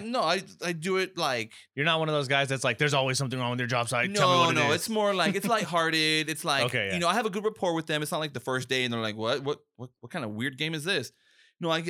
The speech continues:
Speaker 1: I get to know them. I get to know about their families and all that stuff. I have that, that good rapport with them. And then, you know, it's usually, if I notice it, it's usually something very insignificant.
Speaker 2: Really, or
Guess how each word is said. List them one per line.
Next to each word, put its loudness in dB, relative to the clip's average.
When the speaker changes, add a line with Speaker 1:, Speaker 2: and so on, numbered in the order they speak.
Speaker 1:
I 0
get -4
to -4
know -2
them. 0
I -2
get -8
to -6
know -4
about -2
their -6
families -4
and -4
all -2
that -4
stuff. -4
I -4
have -4
that, -4
that -2
good -4
rapport -2
with -4
them. -4
And -4
then, 0
you -2
know, 2
it's -2
usually, 0
if 0
I 2
notice 0
it, 0
it's -4
usually -2
something -4
very -2
insignificant. -8
Speaker 2:
Really, 0
or 0